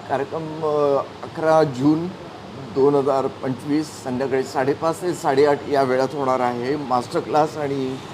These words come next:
अ, लॉन्चिंग या दोन्ही गोष्टी त्याच्यात आहेत आणि याला काहीतरी एक हजार रुपये काहीतरी त्याचं फी आहे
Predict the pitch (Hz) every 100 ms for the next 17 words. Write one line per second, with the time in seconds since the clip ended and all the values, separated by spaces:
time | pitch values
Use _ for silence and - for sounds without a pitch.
0 | - - - 78 123 127 135 151 143 147
1 | 147 143 170 165 170 139 143 143 139 135
2 | 127 139 - - - - - - - 151
3 | 156 147 160 165 165 - - - 143 139
4 | 156 156 151 151 - - - - - 170
5 | 170 175 175 165 147 156 143 135 147 139
6 | 123 147 143 139 113 - 147 147 143 131
7 | 131